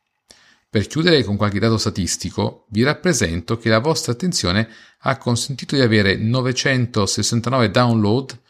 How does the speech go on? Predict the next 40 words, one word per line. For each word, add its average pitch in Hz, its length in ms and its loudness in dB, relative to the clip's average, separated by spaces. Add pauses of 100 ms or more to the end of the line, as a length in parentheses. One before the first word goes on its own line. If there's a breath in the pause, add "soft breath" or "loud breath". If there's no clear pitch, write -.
(400)
degli 90 220 -2
episodi 107 640 2
al 95 200 -2
ventisei 92 440 -2
gennaio 101 240 2
duemilaventuno, 90 1160 -4 (360)
dieci 139 380 2
mi 160 140 2
piace - 360 -2
e 135 80 2
tre 95 360 0
follower 92 440 0
sulla 90 160 -2
piattaforma 90 460 -6
di 85 80 -2
Spreaker. 85 520 -4 (600)
Il 123 180 -8
vostro 175 300 2
aiuto 185 240 0
è - 20 0
importante. 85 1080 -4 (460)
Il 98 120 -4
vostro 113 260 -2
aiuto 190 160 0
è 135 40 2
importante 151 760 2 (340 loud breath)
e 139 140 0
su - 220 -4
questo 92 320 0
sentiamo 156 800 2
il 135 60 -2
bisogno 160 360 0
di 131 80 0
dedicare 120 380 0
un 110 100 0
piccolo 98 360 -8
spazio. - 580 -6
Perché - 340 -2
è 90 40 0
importante? 87 960 -8